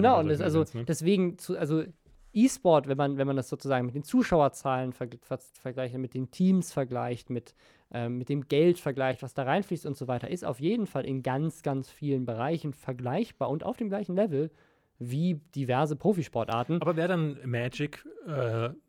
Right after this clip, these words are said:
Speaker 2: ne, das Kartenspiel, wäre das dann nicht auch Sport?
Speaker 1: Nee, aber die nennen sich ja inzwischen auch E-Sport. Also die, ähm, also Magic ist inzwischen hart im, im E-Sport-Bereich angekommen. Also deswegen,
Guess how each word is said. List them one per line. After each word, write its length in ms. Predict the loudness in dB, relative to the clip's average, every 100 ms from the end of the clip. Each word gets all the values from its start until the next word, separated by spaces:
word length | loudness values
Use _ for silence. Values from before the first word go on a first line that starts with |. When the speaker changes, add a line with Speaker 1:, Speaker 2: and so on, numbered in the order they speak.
| -14
Speaker 2:
ne, 300 | -8 -6 -6 -8 -16
das 120 | -10
Kartenspiel, 760 | -4 -4 -4 -10 -4 -2 -2 -6
wäre 160 | -6 -6
das 100 | -6
dann 120 | -8
nicht 180 | -8 -6
auch 260 | -6 -6 -12
Sport? 480 | -14 -6 -6 -4
Speaker 1:
Nee, 180 | -4 -2
aber 120 | 0
die 80 | 2
nennen 180 | 4 4
sich 160 | 2 0
ja 80 |
inzwischen 320 | -2 -4 -8 -8
auch 140 | -10
E-Sport. 440 | -12 -10 -10 -8 -8
Also 200 | -6 -6
die, 280 | -6 -6 -6
ähm, 360 | -6 -8 -8
also 160 | -8 -6
Magic 320 | -4 -4 -6
ist 120 | -8
inzwischen 580 | -8 -8 -8 -8 -8 -8
hart 260 | -4 -4 -4
im, 200 | -8 -6
im 120 | -8
E-Sport-Bereich 680 | -8 -6 -6 -6 -8 -6 -6
angekommen. 500 | -4 -4 -4 -4 -2
Also 140 | -2
deswegen, 400 | -2 2 2